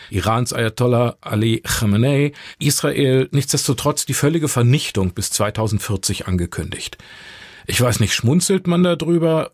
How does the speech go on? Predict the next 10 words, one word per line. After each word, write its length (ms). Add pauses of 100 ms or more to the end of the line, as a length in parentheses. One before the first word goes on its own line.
(100)
oder 500 (440)
wie 160
schätzen 440
israelische 580
Militärexperten 800
die 240 (240)
reale 400
Bedrohung 560
durch 180
einen 340